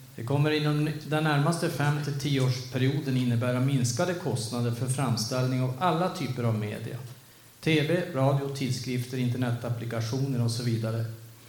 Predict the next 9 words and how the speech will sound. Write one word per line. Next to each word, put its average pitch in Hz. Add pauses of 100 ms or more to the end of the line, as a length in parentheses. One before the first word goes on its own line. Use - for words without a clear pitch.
(320)
För 156
kyrkans 170
del 143
som 139
är 131
van 127
vid 135
ideella 139
arbetsinsatser, 120